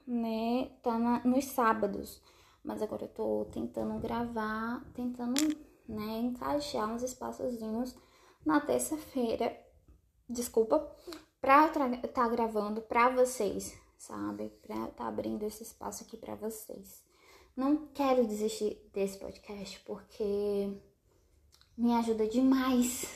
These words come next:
<laughs> é meu espaço. <laughs> E,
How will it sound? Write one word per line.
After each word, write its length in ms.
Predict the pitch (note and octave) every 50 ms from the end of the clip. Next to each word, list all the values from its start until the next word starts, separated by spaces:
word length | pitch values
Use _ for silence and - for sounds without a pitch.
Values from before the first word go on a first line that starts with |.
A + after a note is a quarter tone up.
| - -
<laughs> 160 | - - - -
é 140 | G#3+ A3+ A#3+
meu 180 | B3 B3 B3
espaço. 920 | B3+ B3 - - - _ - - - C#4+ C4+ C4+ C#4 - - - - - B3 C4 B3+ - - - - D#4+ - -
<laughs> 540 | D#4 D4+ D4+ - C4+ B3 - - - - - A4+ C5 B4+ A#4+ A4+ A4 A4 A4 G#4+ G4+ F#4+ F4+ E4+ - - -
E, 800 | A#3+ B3+ B3+ B3+ B3+ B3+ B3 B3+ B3 B3 B3 B3 B3 A#3+ A#3